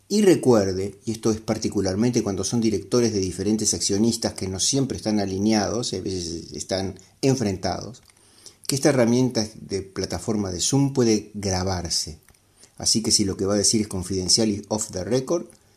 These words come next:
esté plenamente consciente del riesgo, porque cualquiera de los intervinientes puede grabarlo.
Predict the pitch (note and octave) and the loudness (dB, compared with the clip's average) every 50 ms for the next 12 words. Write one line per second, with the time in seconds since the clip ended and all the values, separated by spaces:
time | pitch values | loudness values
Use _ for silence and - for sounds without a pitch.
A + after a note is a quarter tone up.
0 | _ _ - - - A2+ - A2 G#2 G#2 F#2+ G2+ G#2 G2+ G2+ G2 F#2+ F#2+ F2 E2+ | _ _ -20 -6 -6 -4 -2 0 0 0 0 0 -2 -2 -2 -4 -4 -4 -6 -4
1 | - - A#2 A2 A2 A2 G2+ F#2 F2+ E2 F2 G#2+ A2 A2+ A2+ - D#3 D3 D3+ - | -2 -2 0 -2 0 -2 -2 -2 -4 -4 -2 0 0 0 0 -2 -6 -8 -8 -10
2 | - _ _ _ _ _ _ _ _ - A2+ G#2+ - F#2+ - F#2+ F#2+ F#2+ - C#3+ | -18 _ _ _ _ _ _ _ _ -10 -8 -8 -8 -8 -4 -4 -4 -2 0 2
3 | C#3 C3+ A#2+ G#2 G2 - G#2+ F#2+ F#2 F2+ F#2 F#2+ F#2+ G#2 A2 A#2 A#2 A2+ - - | 4 4 4 2 0 -2 -4 -6 -6 -6 -6 -4 -2 -2 -2 -2 -2 -4 -4 -4
4 | G2+ F#2 F2 E2+ E2 D2+ D2+ C#2+ C2 B1+ - - - | -4 -2 -2 -4 -6 -6 -8 -8 -10 -12 -14 -18 -20